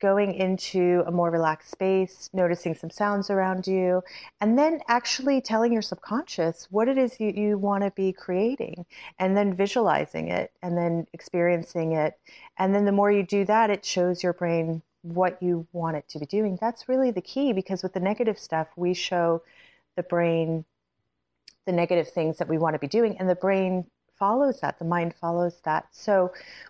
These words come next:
with hypnosis, when people come into the office, I can work with them just talking because I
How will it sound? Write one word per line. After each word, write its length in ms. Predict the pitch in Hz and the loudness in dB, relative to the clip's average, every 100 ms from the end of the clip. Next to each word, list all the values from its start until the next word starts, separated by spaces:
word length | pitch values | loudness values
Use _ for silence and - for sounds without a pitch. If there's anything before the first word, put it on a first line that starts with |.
| - | -2
with 240 | 208 208 | 0 0
hypnosis, 680 | 208 220 208 294 320 220 - | -2 -2 2 2 0 -4 -4
when 80 | 180 | -6
people 220 | 180 180 | -4 -4
come 180 | - 175 | -2 -2
into 180 | 170 170 | -2 -4
the 140 | 160 | 0
office, 720 | 175 233 - 165 160 - - - - - - - _ _ - | 2 2 0 -4 -4 -8 -18 -20 -20 -20 -20 -20 _ _ 2
I 160 | 269 | 2
can 180 | 311 285 | 4 4
work 220 | 214 214 | 4 2
with 120 | 208 190 | 0 0
them 160 | 180 | 0
just 240 | 180 180 - | -2 -4 0
talking 420 | 208 220 202 180 | 0 2 0 0
because 480 | 175 170 - - - - | 0 -2 -8 -14 -10 -2
I 340 | 175 165 160 | 2 2 0